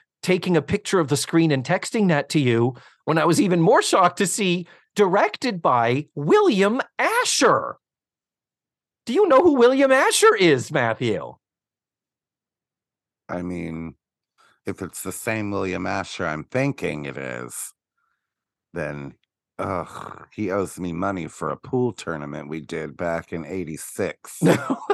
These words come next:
Speaker 1: Uh, I don't know if that's the same William Asher that you're talking about. William Asher was not just the oftentime director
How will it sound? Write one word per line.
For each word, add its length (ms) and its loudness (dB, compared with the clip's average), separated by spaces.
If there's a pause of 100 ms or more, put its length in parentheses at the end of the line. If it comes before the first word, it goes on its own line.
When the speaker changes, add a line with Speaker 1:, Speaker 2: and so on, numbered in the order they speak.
(1700)
Speaker 1:
Uh, 240 0
I 100 2
don't 140 -2
know 80 4
if 80 0
that's 260 2
the 140 0
same 260 2
William 320 4
Asher 360 2
that 140 -2
you're 160 2
talking 440 0
about. 400 0 (360)
William 380 2
Asher 540 0
was 320 -2
not 340 0
just 540 -4 (280)
the 220 0
oftentime 880 0
director 800 0